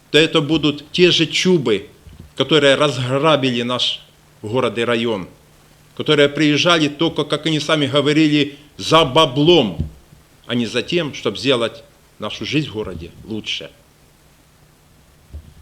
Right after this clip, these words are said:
И последнее. Поскольку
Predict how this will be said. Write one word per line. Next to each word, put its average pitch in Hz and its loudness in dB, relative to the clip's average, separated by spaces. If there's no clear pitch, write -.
И 156 -4
последнее. 107 -4
Поскольку 127 -4